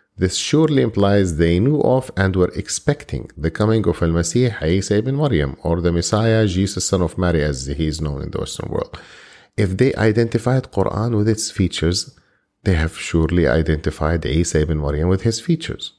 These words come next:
So why then did they attempt to murder him?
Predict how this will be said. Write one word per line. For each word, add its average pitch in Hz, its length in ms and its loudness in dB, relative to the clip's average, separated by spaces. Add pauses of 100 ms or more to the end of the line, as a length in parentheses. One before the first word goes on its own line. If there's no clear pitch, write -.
(760)
So - 240 0
why 131 320 2
then 123 260 0
did 104 220 -4
they 110 160 2
attempt 101 420 -2
to - 80 -6
murder 156 320 -4
him? 92 180 -18